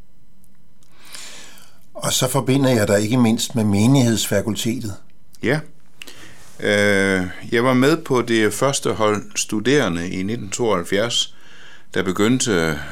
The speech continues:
Speaker 2: øh, at modtage en lille smule undervisning på det daværende menighedsfakultet,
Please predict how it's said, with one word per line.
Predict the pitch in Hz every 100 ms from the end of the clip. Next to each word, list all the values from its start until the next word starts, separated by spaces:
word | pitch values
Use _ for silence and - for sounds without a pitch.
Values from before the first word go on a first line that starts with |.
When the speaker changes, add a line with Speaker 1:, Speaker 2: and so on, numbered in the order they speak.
| -
Speaker 2:
øh, | 87 85 82 80 80 80 82 -
at | 90
modtage | 104 110 101 90
en |
lille | 92 107
smule | - 90 82 80
undervisning | 95 151 107 82 - 80 78 78
på | - 80 76
det | 82 76 76
daværende | 87 87 80 73 73
menighedsfakultet, | 80 92 98 85 90 85 - 82 76